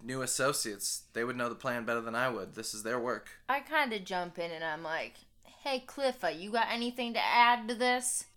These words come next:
Speaker 1: "I'm just, I'm just the barkeep. I just, I'm not, I'm not usually privy to these sorts of conversations. It's interesting to be a part of them, a little bit kind of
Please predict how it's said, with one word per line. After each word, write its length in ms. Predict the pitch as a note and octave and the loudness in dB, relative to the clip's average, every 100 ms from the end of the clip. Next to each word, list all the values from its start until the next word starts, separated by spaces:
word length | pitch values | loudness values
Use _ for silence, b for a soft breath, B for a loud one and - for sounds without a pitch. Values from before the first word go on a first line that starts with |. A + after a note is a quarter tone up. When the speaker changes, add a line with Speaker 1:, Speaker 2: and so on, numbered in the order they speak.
| - | 0
Speaker 1:
"I'm 220 | D4+ A4 | 2 4
just, 320 | G#4+ - - | 6 4 2
I'm 160 | - C#4 | -2 0
just 200 | B3+ A#3 | 4 4
the 80 | A#3+ | 4
barkeep. 580 | C4 F4+ G4 - E3 - | 8 8 6 2 0 2
I 60 | |
just, 300 | E3+ - - | 2 0 -2
I'm 80 | - | -2
not, 200 | - - - b b b | 0 -2 -4 b b b
I'm 60 | G4 | 4
not 240 | B4 A#3 | 4 4
usually 320 | B3 G#3+ A3 | 4 6 4
privy 360 | G3+ D#4+ D4+ F#4 | 4 2 4 4
to 120 | - | 4
these 180 | C4+ A#3+ | 4 4
sorts 280 | - E3 - | 4 4 2
of 120 | C#3+ | 0
conversations. 920 | - C#3+ B2 - C3 B2+ C3 A#2+ A2+ - b b b b | 0 0 2 2 2 2 0 -2 -4 -6 b b b b
It's 180 | B2+ F3 | 2 4
interesting 500 | A#3 B3 - A3+ G3+ | 4 6 6 6 2
to 60 | |
be 100 | F#3 | 2
a 40 | F3 | 2
part 240 | G3+ C4+ | 4 4
of 100 | B3+ | 4
them, 160 | G3 D#3 | 2 4
a 20 | |
little 160 | F#3 G#3+ | 2 2
bit 200 | F#3+ - _ | 0 -2 _
kind 160 | - G3+ | -2 -2
of 220 | D#3+ - | 0 -6